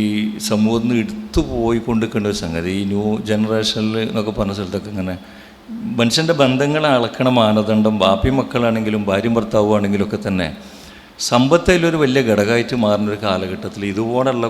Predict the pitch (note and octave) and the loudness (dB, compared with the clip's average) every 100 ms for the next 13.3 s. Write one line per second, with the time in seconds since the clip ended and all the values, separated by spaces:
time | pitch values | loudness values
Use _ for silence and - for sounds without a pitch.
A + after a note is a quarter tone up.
0 | G#2 F#2 F2 F#2 - - - - - - | -2 -2 -2 -4 -10 -20 -20 -20 -20 -20
1 | - F#2+ F#2 F#2 F#2+ F#2+ G2 - F2+ E2+ | -6 -2 0 2 2 0 -2 -4 -4 -4
2 | E2 E2+ F#2 F2+ D#2 C2+ - - - - | -4 -2 0 0 -2 -6 -14 -20 -20 -20
3 | - - - - - - - - - - | -20 -20 -20 -20 -20 -20 -20 -20 -20 -14
4 | - A#2 C#3 D3+ - D#3 D#3 E3 E3+ D#3+ | 0 0 2 0 0 2 4 4 2 2
5 | D#3+ C#3+ C#3 C#3+ D3 D3+ D3+ D#3 D3+ D3 | 2 0 0 -2 0 0 0 -2 0 0
6 | C3 C#3 C3 D3 C#3 C3+ C#3 G#2+ A2+ A2+ | 0 -2 -2 0 0 2 0 2 2 0
7 | A2 A#2 - - - - - - - - | -2 -4 -6 -14 -16 -20 -20 -20 -20 -20
8 | - - - - G2 G#2 G#2 A#2 A#2+ A#2 | -20 -20 -20 -12 -6 -2 0 0 2 2
9 | C3 C#3+ A#2+ - D3+ C#3 D#3 A#2 G#2 F#2 | 2 2 0 -2 -4 -2 0 2 2 2
10 | E2 D#2 - - - - - - - - | 0 -4 -8 -14 -20 -20 -20 -20 -20 -20
11 | - - - - - - G#2 F#2 F#2 F#2 | -20 -20 -20 -20 -20 -8 -4 -4 -4 -4
12 | G2+ A2 A2+ A2+ A#2 A#2 A2 A2 A2 G#2 | 0 0 2 2 2 2 -2 -2 0 -2
13 | F#2+ E2 | -4 -6